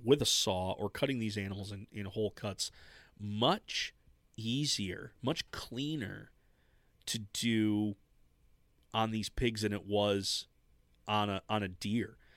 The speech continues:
Like, cutting through deer ribs, because of the, how lean there is, there's no stiffness. Uh,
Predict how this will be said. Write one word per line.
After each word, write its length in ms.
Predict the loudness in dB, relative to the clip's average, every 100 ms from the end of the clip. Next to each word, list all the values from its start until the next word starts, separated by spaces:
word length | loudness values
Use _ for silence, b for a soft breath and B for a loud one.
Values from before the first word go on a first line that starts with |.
| b -2
Like, 160 | -2
cutting 260 | 2 2 2
through 260 | -2 -2 -2
deer 220 | 2 4
ribs, 560 | 4 2 -2 -2 -4 -4 B B B B -4
because 480 | -2 2 4 6
of 280 | 6 4 2
the, 220 | 0 0 2
how 140 | 4 6
lean 400 | 4 2 4 4
there 300 | 4 2 -2
is, 300 | -2 -2 -2
there's 280 | 2 2 2
no 140 | 2 2
stiffness. 1000 | 4 4 2 0 0 -4 0 0 0 -4 b b b b
Uh, 460 | 2 4 4 4 0